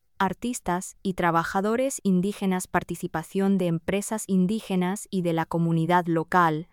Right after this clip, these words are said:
se hacen públicos el volumen de los contratos y los criterios de selección.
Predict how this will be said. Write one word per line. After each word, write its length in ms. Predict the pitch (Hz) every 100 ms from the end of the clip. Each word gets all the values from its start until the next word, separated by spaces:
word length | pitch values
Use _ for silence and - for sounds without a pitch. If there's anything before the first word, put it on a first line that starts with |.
| _ _
se 260 | - - 185
hacen 420 | 202 - 233 226
públicos 600 | - 262 262 254 247 -
el 100 | 190
volumen 520 | 175 175 190 190 190
de 80 | 170
los 200 | 160 156
contratos 760 | - 160 175 185 - 190 196 -
y 100 | 185
los 220 | 170 -
criterios 540 | - 165 180 180 185 170
de 100 | 160
selección. 720 | 156 143 - 165 147 139